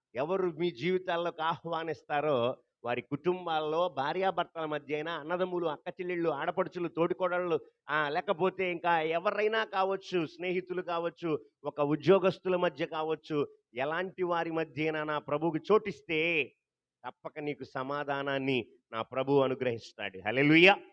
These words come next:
అందుకనే ఆయనతో సహవాసము చేసిన ఎడల ఏం కలిగిద్దంట మనకి? సమాధానం.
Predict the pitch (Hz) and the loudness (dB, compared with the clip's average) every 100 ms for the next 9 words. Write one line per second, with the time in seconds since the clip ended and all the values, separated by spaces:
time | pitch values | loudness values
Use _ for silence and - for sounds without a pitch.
0 | _ _ - 120 160 170 160 151 127 127 | _ _ -4 -2 -2 0 2 4 2 0
1 | - - 110 160 185 185 185 175 - 151 | -8 -12 -4 0 2 0 -2 -4 -2 -2
2 | 147 151 170 - 180 160 - 175 180 185 | 0 0 -2 -4 -4 -4 0 2 2 0
3 | 165 147 151 214 180 123 110 113 110 _ | -2 0 2 2 0 0 0 -2 -4 _
4 | _ _ _ _ _ 123 143 147 147 147 | _ _ _ _ _ -4 -2 -2 -2 -4
5 | 139 143 143 175 220 - - _ 113 117 | -4 -4 -4 0 -2 -2 -20 _ -10 -4
6 | 135 135 127 123 101 | -4 -4 -6 -8 -12